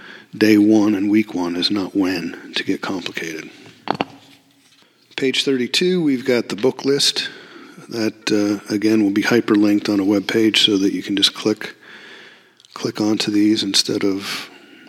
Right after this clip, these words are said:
searching for them. And then with page thirty-four, we're on day one.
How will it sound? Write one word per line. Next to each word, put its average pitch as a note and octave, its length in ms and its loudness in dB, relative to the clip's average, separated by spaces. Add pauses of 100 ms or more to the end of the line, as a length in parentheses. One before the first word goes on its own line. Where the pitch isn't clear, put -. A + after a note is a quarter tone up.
searching - 400 0
for G#2+ 280 0
them. C3 320 0 (1900)
And G2 500 2
then G#2 340 2
with G#2 260 0
page - 800 0 (1300)
thirty-four, G2+ 800 2 (600)
we're F#2+ 160 0
on F2+ 300 0
day F2+ 200 2
one. F2+ 520 -4